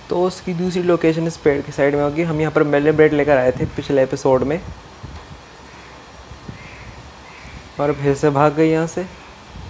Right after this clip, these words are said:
अब हमको इस beach को exit करना पड़ेगा, इस beach को। और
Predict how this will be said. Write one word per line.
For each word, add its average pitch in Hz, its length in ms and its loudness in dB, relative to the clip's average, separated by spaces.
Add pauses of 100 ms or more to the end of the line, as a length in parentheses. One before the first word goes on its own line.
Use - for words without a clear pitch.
(480)
अब 180 200 0
हमको 165 580 2
इस 165 140 -2 (140)
beach 165 260 -2 (240)
को 165 140 2 (300)
exit 156 380 0
करना 147 220 2
पड़ेगा, 143 320 4
इस 147 120 2
beach 135 240 0
को। 165 260 2 (1500)
और 147 380 6